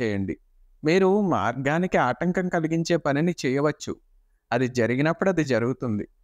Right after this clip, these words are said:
కానీ మీరు సిద్ధంగా లేకుంటే మీరు దాన్ని దాటవేయవచ్చు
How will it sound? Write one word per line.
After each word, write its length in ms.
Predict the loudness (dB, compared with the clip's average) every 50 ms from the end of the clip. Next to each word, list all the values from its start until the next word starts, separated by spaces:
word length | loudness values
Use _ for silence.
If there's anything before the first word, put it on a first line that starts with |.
| _ _ _ _ -2
కానీ 220 | 0 0 2 2 2
మీరు 200 | 2 2 2 0
సిద్ధంగా 540 | 0 -2 -4 -4 0 0 0 2 2 2 2
లేకుంటే 680 | 2 0 0 0 -2 0 2 2 2 2 2 0 -4 -6 _ _ _ _ -2
మీరు 180 | 0 2 2 2
దాన్ని 280 | 4 2 2 2 2
దాటవేయవచ్చు 920 | 0 0 0 0 0 0 0 0 0 0 0 0 -2 -4 -6 -8 -14 -14